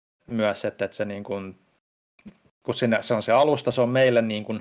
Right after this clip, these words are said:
helpoin, kuten ollaan puhuttu monesti, että, että se on niinku, helpottaa sitä asioiden käsittelyä ja,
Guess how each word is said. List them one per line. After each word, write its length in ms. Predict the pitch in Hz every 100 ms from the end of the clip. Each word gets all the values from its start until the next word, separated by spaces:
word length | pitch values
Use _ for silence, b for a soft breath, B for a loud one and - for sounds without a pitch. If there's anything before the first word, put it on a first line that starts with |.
| -
helpoin, 480 | 117 101 - 101 98
kuten 260 | 104 101
ollaan 280 | 98 101 101
puhuttu 400 | 104 98 98 98
monesti, 520 | 98 98 92 - 98
että, 260 | 95 92 92
että 120 | -
se 120 | -
on 100 | 98
niinku, 380 | 95 98 98 98 - - -
helpottaa 460 | 113 - - 101
sitä 260 | 98 101 107
asioiden 400 | 104 113 101 98
käsittelyä 840 | - 110 113 - - 98 95 92
ja, 240 | 90 90